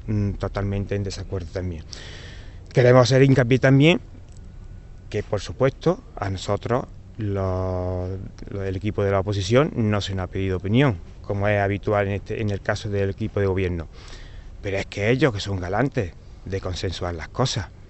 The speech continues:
de la participación ciudadana, no se merece el Calvario, por lo menos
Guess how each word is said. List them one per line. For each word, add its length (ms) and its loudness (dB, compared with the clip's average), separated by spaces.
de 140 2
la 140 6
participación 840 2
ciudadana, 640 4
no 340 8
se 160 4
merece 420 2
el 80 -2
Calvario, 680 0
por 100 -2
lo 100 0
menos 380 6